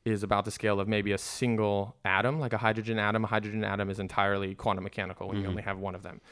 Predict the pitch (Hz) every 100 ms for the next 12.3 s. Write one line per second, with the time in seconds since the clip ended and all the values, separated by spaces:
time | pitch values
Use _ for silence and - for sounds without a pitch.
0 | - - 127 120 110 107 98 143 139 127
1 | 123 123 117 120 113 - 107 101 113 104
2 | 101 98 95 104 117 120 120 104 104 98
3 | 107 104 95 101 107 101 - 104 101 104
4 | 101 - - - - 110 107 101 110 107
5 | 101 117 - 107 101 98 - 104 95 95
6 | 98 95 104 92 95 87 - 101 95 90
7 | - 104 95 95 - 90 90 - - -
8 | - - - 113 107 87 - 73 - -
9 | 107 87 90 87 85 80 82 - 82 80
10 | - - 190 - - 117 113 107 104 110
11 | 110 110 - 95 101 - - 95 90 104
12 | 90 90